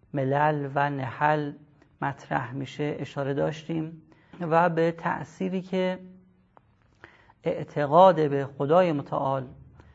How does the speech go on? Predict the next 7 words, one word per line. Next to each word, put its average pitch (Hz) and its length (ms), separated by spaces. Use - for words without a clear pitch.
و 143 100
معارف 147 560
قرآن 139 460
کریم 143 580
در 165 320
اخلاقیات 147 1120
و 147 540